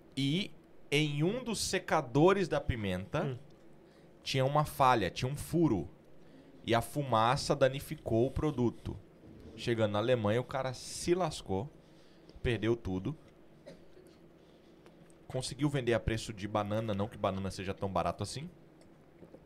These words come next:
Speaker 1: Pra Índia. E por final foi descobrir que o cara tava vendendo paralelo o produto dele ainda. E, meu, teve um rolo.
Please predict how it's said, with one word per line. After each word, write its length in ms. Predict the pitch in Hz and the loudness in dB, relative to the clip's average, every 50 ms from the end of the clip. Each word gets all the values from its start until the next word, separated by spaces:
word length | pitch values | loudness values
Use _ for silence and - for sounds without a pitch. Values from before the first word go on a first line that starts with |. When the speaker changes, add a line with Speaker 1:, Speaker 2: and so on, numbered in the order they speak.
| - - | -8 -4
Speaker 1:
Pra 180 | 110 117 113 110 | -2 0 0 0
Índia. 420 | 110 110 113 113 117 151 165 175 - - - - - - - - - - - - - - - - - - - - - - - - - - - - - - - - | -2 -6 -8 -4 -2 -2 -2 -2 -4 -14 -20 -20 -20 -20 -20 -20 -20 -20 -20 -20 -20 -20 -20 -20 -20 -20 -20 -20 -20 -20 -20 -20 -20 -20 -20 -20 -20 -20 -14 -14
E 60 | 117 | -12
por 180 | - - 127 - | -8 -4 -6 -4
final 340 | - 127 113 113 113 123 123 | -4 -4 -4 -2 0 0 -2
foi 180 | - 127 117 | 0 -2 -4
descobrir 340 | - - - - 110 110 113 | -4 -4 -8 -6 -4 -4 -4
que 80 | - 127 | -6 -6
o 40 | - | -6
cara 240 | - 123 113 113 113 | -2 0 0 0 0
tava 300 | - 117 110 113 113 110 | 0 -2 0 0 0 -2
vendendo 600 | 104 120 120 120 120 113 113 110 117 120 120 113 | -2 -4 -4 -4 -4 -4 -4 -2 -2 -2 -4 -6
paralelo 680 | - - 110 104 107 104 104 101 95 92 95 92 98 95 | -4 -2 -2 0 2 2 0 2 2 2 0 0 -2 -4
o 40 | |
produto 440 | - - - 95 90 85 87 - 98 | -6 -4 -4 -4 -4 -4 -8 -10 -10
dele 260 | 92 87 87 87 90 | -8 -6 -4 -4 -2
ainda. 680 | 98 101 95 80 80 85 87 87 87 85 80 76 - 58 | -2 -2 -4 -4 -6 -6 -6 -6 -8 -8 -8 -8 -8 -10
E, 60 | 65 76 | -10 -10
meu, 260 | 90 92 76 - - - - - | -10 -10 -12 -12 -14 -16 -20 -16
teve 180 | - - 87 95 104 | -14 -12 -12 -12 -12
um 220 | 104 107 113 110 98 - - - - - - - - - - | -12 -10 -10 -10 -12 -14 -14 -14 -14 -14 -14 -14 -14 -10 -4
rolo. 500 | 123 135 139 131 110 95 85 - - - | 2 4 6 6 6 4 0 -4 -8 -8